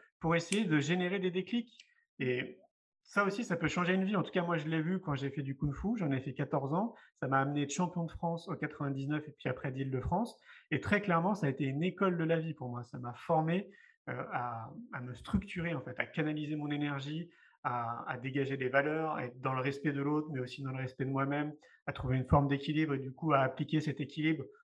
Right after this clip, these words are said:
dans toute ma vie. Enfin, c'est, c'est une vraie école, les arts martiaux, et ça peut être un sport comme un autre. C'est pas forcément les arts martiaux. Mais vraiment, si on, si on trouvait une technique, et je l'ai pas là quand je discute avec toi, mais pour vraiment, euh, amener de plus en plus à générer des déclics au niveau du sport pour les enfants, ça serait chouette, quoi.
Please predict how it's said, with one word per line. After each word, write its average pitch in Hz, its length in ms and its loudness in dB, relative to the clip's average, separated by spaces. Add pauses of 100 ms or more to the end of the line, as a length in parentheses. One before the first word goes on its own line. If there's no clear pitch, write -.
dans 135 140 -4
toute 156 240 -4
ma 151 180 6
vie. 165 180 2
Enfin, 143 240 0 (160)
c'est, 160 320 0
c'est - 140 -2
une 139 140 2
vraie 170 200 6
école, 175 280 8
les 147 140 2
arts 147 120 6
martiaux, 208 420 0
et 143 140 2
ça 165 160 4
peut 185 100 2
être - 260 0
un 147 120 4
sport 220 340 4
comme 180 160 6
un 196 80 6
autre. 233 260 4 (240)
C'est - 80 -20
pas 175 120 4
forcément 170 360 0
les 160 200 0
arts 156 80 2
martiaux. 160 420 -4 (300)
Mais 147 280 0 (220)
vraiment, 190 300 8
si - 180 -2
on, 156 220 2 (240)
si - 140 -12
on 139 80 -6
trouvait 185 200 2
une 180 80 0
technique, 196 340 -4
et 151 60 2
je 135 100 -4
l'ai 135 140 -2
pas 190 220 6
là 165 120 0
quand 147 140 -2
je 127 80 -4
discute 131 340 -10
avec 139 200 2
toi, 175 120 4
mais 151 200 2 (460)
pour 127 120 2
vraiment, 165 460 6
euh, 131 60 2 (440)
amener 170 240 6
de 156 100 2
plus 165 240 -4
en 170 80 -4
plus 185 220 -6
à 147 80 2
générer 156 340 2
des 147 100 0
déclics 151 320 -4
au 151 60 -2
niveau 139 200 -2
du 139 120 -6
sport 170 280 -2
pour 147 120 -4
les 139 100 0
enfants, 139 260 -6
ça 156 120 -10
serait - 160 -10
chouette, - 300 -8
quoi. - 100 -20